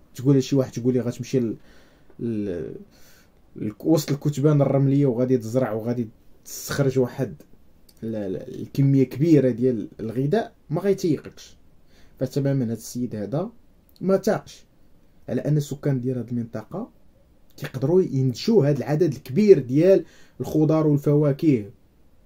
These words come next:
شو مشكل؟ فمشى كيقلب على السبب، كيفاش هاد الناس كيوصلوا لهاد الشيء؟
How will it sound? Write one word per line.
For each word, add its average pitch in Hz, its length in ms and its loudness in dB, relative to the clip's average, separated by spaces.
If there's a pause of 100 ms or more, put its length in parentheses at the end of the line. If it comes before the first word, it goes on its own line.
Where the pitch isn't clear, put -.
(1040)
شو - 140 -10
مشكل؟ 175 420 -2 (1080)
فمشى 294 400 4
كيقلب 302 420 4
على 202 80 4
السبب، 160 420 0 (120)
كيفاش 302 540 0
هاد 156 120 -2
الناس 190 340 -2
كيوصلوا 170 560 -2
لهاد 123 200 -6
الشيء؟ - 280 -16